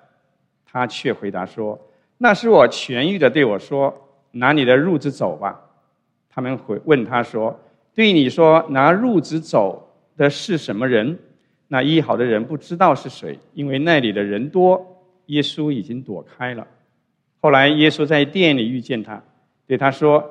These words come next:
：“你已经痊愈了，不要再犯罪，恐怕你遭遇的更加厉害。”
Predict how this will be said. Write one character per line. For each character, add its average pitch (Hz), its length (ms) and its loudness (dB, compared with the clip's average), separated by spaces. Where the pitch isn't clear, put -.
：“你 143 100 0
已 131 100 2
经 123 160 -8
痊 113 220 -18
愈 123 220 -6
了， 95 120 -6
不 - 80 -4
要 127 200 2
再 123 200 -2
犯 104 240 -8
罪， 110 240 -4
恐 131 100 -8
怕 160 140 0
你 151 160 -2
遭 165 300 0
遇 165 160 -2
的 107 180 -2
更 151 260 -2
加 131 240 -4
厉 131 200 -2
害。” 92 200 -10